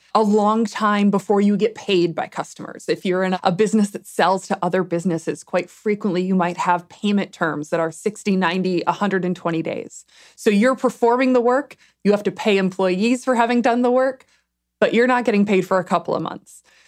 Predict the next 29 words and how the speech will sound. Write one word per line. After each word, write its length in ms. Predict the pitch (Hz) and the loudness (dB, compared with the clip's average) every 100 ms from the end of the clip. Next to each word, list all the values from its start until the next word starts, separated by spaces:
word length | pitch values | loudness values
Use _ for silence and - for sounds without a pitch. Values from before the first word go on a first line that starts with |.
| - | -2
So 260 | 240 214 - | 0 0 2
even 500 | 294 311 330 320 302 | 4 4 4 2 4
though 540 | 359 285 202 202 - _ - | 4 4 2 0 -2 _ -2
on 160 | 233 | 0
a 80 | 220 | 2
net 460 | 196 202 240 277 - | 2 2 2 0 0
basis, 520 | 226 294 - 165 - | 0 0 0 -2 -2
it's 160 | - 170 | -6 -2
a 60 | |
really 360 | 190 180 208 202 | -2 0 2 2
great 260 | 190 202 - | 0 -2 -2
business, 500 | 339 240 185 175 - | -2 0 -2 -4 -2
in 160 | 220 214 | 0 2
the 80 | 214 | 0
short 360 | - 277 320 | -2 -2 -2
term, 540 | - 196 180 175 170 - _ | -2 0 0 0 -4 -8 _
how 180 | - 214 | -2 0
are 80 | 220 | 2
you 100 | 233 | 2
gonna 200 | 220 214 | 2 0
pay 240 | - 185 | -2 -2
rent? 420 | 165 156 - - - _ | -2 -4 -8 -20 -20 _
How 160 | - 196 | -2 0
are 80 | 196 | 2
you 100 | 202 | 2
gonna 160 | 190 | 2
make 200 | 185 175 | 0 -2
payroll? 480 | - 160 175 - - _ _ - _ | -6 -12 -10 -12 -14 _ _ -20 _
So 220 | - | 0